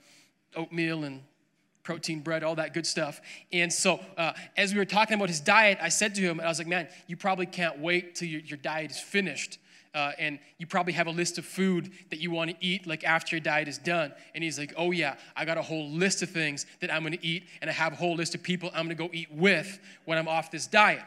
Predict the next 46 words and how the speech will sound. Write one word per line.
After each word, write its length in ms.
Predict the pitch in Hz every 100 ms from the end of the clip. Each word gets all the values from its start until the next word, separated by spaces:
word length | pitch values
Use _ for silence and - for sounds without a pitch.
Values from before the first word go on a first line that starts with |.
| - _ _ _ _ _ - 147
Um, 160 | 156
but 100 | 156
he 60 | 185
said 200 | 277 302
something. 300 | 214 180 180 -
He 80 | -
said, 300 | 180 208 180 - -
uh, 140 | 165 160 - -
"But 80 | 196
I 60 |
have 200 | 180 254
to 80 | -
be 80 | 208
careful, 460 | - 269 240 160 - - _ _ _ _ _ _ _ _ _
because 260 | 185 214
when 100 | 190
I'm 120 | 190 165
done 200 | 214 262
my 120 | 220
diet, 480 | 156 233 214 156 - - _ _ _
like, 140 | 170 170
I've 160 | 202
been 140 | 233 208
going 240 | 214 202
hard." 320 | 165 185 156
And 180 | 131 139
he 80 | 156
said, 220 | 156 156
"Dieting's 400 | 180 202 202 175
really 160 | 180 165
hard. 320 | 175 185 180
It 100 | 151
affects 460 | 143 180 165 - 156
a 60 |
whole 160 | 170 185
lot 160 | 165
of 80 | 156
things, 300 | - 185 175
your 120 | 143
mood, 320 | 147 190 190 160
whatnot. 480 | 180 175 170 170 - -
Um, 180 | 156 147 - _
but, 120 | 208
like, 200 | 202 190 -
when 140 | - 208
I'm, 160 | 196